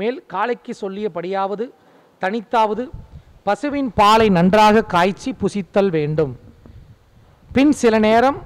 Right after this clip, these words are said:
சென்று சுமார் பதினைந்து நாளிகையில் இரவு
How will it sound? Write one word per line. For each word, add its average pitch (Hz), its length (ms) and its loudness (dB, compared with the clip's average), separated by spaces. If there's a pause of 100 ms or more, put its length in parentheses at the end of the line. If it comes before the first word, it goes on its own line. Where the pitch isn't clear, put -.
(560)
சென்று 226 380 0
சுமார் 202 260 0
பதினைந்து 226 560 -2
நாளிகையில் 202 500 -2 (1900)
இரவு 269 220 4